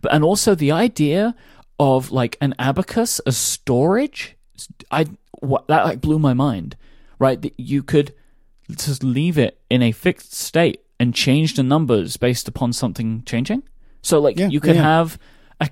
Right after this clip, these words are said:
Speaker 1: abacus specifically dedicated to keeping track of how many cows you own, which is an
Speaker 2: Mm-hmm.
Speaker 1: example that they used, and amend it as more and less cows, but, like, you just keep it as it is, and you have a visual sign of,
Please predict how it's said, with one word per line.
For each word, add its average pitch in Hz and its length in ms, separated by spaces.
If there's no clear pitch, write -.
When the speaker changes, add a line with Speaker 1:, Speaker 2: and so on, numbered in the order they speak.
Speaker 1:
abacus 147 720
specifically 147 600
dedicated 135 680
to - 80
keeping 123 300
track 117 260
of 113 80
how 117 100
many 110 160
cows 123 400
you 156 100
own, 170 300
which 113 140
is 120 160
an - 40
Speaker 2:
Mm-hmm. - 60
Speaker 1:
example 131 340
that 110 120
they 92 80
used, 101 400
and 143 100
amend 151 400
it - 220
as 123 120
more 127 420
and 123 200
less 127 320
cows, 139 600
but, - 160
like, - 240
you 131 80
just 131 220
keep 151 220
it 160 80
as 131 140
it 127 100
is, 147 240
and 127 120
you 127 80
have 123 140
a 117 60
visual 120 640
sign 127 640
of, 113 200